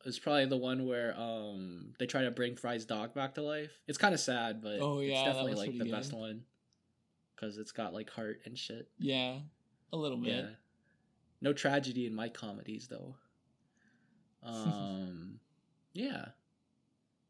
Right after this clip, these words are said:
Speaker 2: Well, do you wanna roll
Speaker 1: Shit.
Speaker 2: into the half-baked topic I made?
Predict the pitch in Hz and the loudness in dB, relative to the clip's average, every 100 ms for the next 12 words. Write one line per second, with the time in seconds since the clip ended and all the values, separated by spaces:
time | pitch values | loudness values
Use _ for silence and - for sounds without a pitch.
0 | _ _ _ _ _ - 147 139 139 139 | _ _ _ _ _ -2 0 4 4 4
1 | 131 127 139 135 123 123 117 - 127 120 | 4 4 4 2 0 0 -2 0 -4 -2
2 | 120 117 135 131 131 139 151 | -4 -2 -4 -2 -2 -2 -4